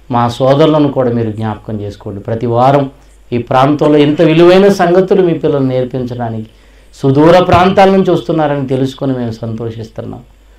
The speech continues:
బిడ్డలను దీవించి ఆశీర్వదించండి, సంఘాన్ని దీవించండి, సంఘ సరిహద్దులను విశాలపరచండి. ఇచ్చిన మాటలకు వందనాలు చెల్లిస్తున్నాం.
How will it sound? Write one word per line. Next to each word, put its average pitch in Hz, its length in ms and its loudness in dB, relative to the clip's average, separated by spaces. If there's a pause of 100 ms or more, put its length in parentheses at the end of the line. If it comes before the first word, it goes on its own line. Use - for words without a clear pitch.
(280)
బిడ్డలను 117 360 -2
దీవించి 139 500 0
ఆశీర్వదించండి, 156 920 -4 (400)
సంఘాన్ని 156 500 2
దీవించండి, 202 600 4
సంఘ 160 300 -4
సరిహద్దులను 127 760 -4 (440)
విశాలపరచండి. 110 920 -6 (500)
ఇచ్చిన 131 260 -2
మాటలకు 143 480 2
వందనాలు 170 460 2
చెల్లిస్తున్నాం. 135 720 -4